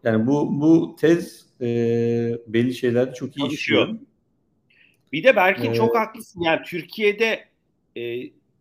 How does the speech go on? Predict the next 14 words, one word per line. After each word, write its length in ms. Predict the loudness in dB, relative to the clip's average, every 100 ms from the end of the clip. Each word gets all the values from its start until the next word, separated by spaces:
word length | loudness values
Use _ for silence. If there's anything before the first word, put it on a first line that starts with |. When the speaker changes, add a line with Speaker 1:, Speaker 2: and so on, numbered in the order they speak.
| -20 -20 _ _ -2
Speaker 2:
böyle 340 | 0 2 -2
büyük 260 | -4 -12 -6
bir 100 | -6
ekonomide 560 | -4 -6 -6 -6 -6
hani 300 | -6 -6 -8
bu 140 | -8 -4
başarıyı 500 | -4 -2 -6 -4 -6
elde 300 | -6 -4 -4
eden 300 | -2 -4 -4
girişim 440 | -6 -6 -8 -12 -12 _ _ _
bahsettiğin 680 | -2 -2 -2 -8 -8 -10 -12
gibi 160 | -8 -4
o 320 | -2 -4 -4
diğer 340 | -2 0 0